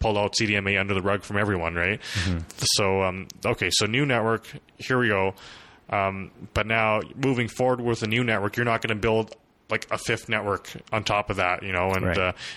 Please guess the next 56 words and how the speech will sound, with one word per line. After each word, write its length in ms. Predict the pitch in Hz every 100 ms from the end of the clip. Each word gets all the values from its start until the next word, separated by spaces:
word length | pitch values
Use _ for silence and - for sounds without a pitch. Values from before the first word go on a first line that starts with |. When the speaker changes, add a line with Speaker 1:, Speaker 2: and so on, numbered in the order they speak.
| -
Speaker 1:
and 120 | 104
just 160 | 95 -
say, 200 | 98 92
"Here, 200 | 110 101
everyone 300 | 104 104 101
buy 180 | 101 101
this 160 | 101 - - -
i-, 60 | -
in 180 | - 104
place 280 | - 107 -
of 60 | 92
it," 80 |
right? 300 | 92 92 110 - - -
From 240 | - 117
a 40 | 104
back-end 580 | 117 120 - 117 107
infrastructure 580 | 127 127 127 - 113 -
standpoint, 480 | - 107 101 110 101
that 100 | 104
does 180 | 98 98
not 220 | 101 95
make 220 | 98 95
sense, 320 | - 90 87 -
right? 220 | 87 87
Because, 440 | 92 98 87 82
uh, 200 | 95 87 - - - -
because, 400 | - 101 92 98 - - -
you 100 | 127
know, 240 | 110 98 104
the 180 | 107 110
investment 480 | 107 107 - 110
for 160 | - 107
a 40 |
network 320 | 104 98 104 -
build-out 440 | 98 98 95 95 -
i-, 100 | 98
is 280 | 107 113 98
a 100 | 107
high 180 | 92 104
dollar 500 | 101 92 98 92 92 - - - - -
thing. 240 | 95 95
And, 200 | 92 95
and, 160 | 98 101
and, 200 | 110 -
and, 160 | 131
you 60 | 135
know, 120 | 131
at 100 | 127
the 60 | 127
beginning, 280 | 123 120 117
you 100 | 113
have 180 | 110 -
to 80 |
spend 220 | - 110 104
the 60 |
money 420 | 101 98 101 104